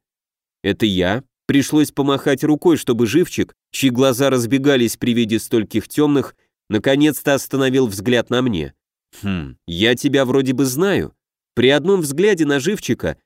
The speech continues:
возникло чувство родства и симпатии, будто,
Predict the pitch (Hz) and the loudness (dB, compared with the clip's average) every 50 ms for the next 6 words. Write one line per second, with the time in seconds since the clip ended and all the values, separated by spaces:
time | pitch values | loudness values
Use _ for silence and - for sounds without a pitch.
0 | _ _ _ - - 87 120 131 107 101 143 156 156 - 160 151 139 - - 160 | _ _ _ -10 -2 0 0 0 2 0 0 0 0 2 2 0 0 0 0 0
1 | 160 - - 135 143 143 139 135 - - - 135 139 135 135 123 - - 131 120 | 0 0 -2 -4 -2 0 0 -2 -2 -4 -4 -2 0 0 0 0 0 -2 -2 -2
2 | 104 - 120 107 92 - - 82 78 73 71 _ _ _ _ - - 85 90 139 | 0 0 0 0 0 -2 -6 -10 -10 -12 -12 _ _ _ _ -14 -12 -6 0 0
3 | 165 160 _ - 151 147 143 135 131 | 0 0 _ 0 2 2 2 2 -2